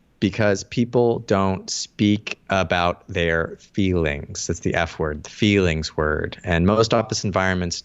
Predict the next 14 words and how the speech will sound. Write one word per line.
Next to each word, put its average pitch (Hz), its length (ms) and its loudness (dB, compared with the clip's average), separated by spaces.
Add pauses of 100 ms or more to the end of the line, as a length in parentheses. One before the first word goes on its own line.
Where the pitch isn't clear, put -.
(120)
don't 95 440 0 (220)
have 90 220 -2
the 90 120 -4
openness 95 480 -2
that - 140 -10
they 90 140 0
need 85 260 0
to - 80 -10
succeed. 143 420 2
And 82 120 -2
that's 78 160 -4
why 87 80 2
projects 92 480 0
fail. 156 440 0